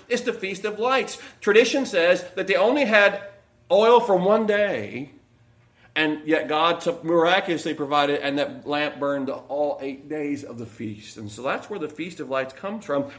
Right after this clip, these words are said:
This is the era, and it is winter. I think more importantly, not just maybe, uh, physically, but spiritually,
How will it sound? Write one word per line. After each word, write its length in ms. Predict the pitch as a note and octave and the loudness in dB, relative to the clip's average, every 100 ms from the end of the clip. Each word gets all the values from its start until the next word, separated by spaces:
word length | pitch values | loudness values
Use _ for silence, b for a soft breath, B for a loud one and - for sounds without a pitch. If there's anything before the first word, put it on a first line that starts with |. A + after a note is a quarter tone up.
| - | -6
This 240 | D#3+ G#3 | -4 -4
is 100 | D4+ | -2
the 180 | B3+ - | -2 -2
era, 280 | C#3+ D#3 E3+ B | 2 2 2 B
and 140 | F#3+ G#3 | 4 6
it 60 | |
is 160 | G#3+ G3 | 6 4
winter. 680 | A3 B3 - A#3 D3+ - - B B B B B - | 4 2 6 6 6 4 -16 B B B B B 2
I 100 | A#3 | 4
think 180 | C4+ G#3+ | 4 6
more 180 | G#3+ A#3+ | 6 6
importantly, 440 | - A3+ G3+ G3+ | 4 2 4 4
not 280 | G3+ G#3 D3+ | 6 6 6
just 440 | A3 G#3 - - | 4 4 0 -4
maybe, 220 | E3+ F3+ F3 - - | 0 0 0 -4 0
uh, 200 | E3+ E3 | 6 8
physically, 420 | - A3+ A3 G#3+ | 10 6 6 2
but 180 | F#3 D#3 | 2 0
spiritually, 1000 | - - - A3+ A3 G#3+ - C3+ B2+ | -2 -10 -2 4 6 6 2 -4 -4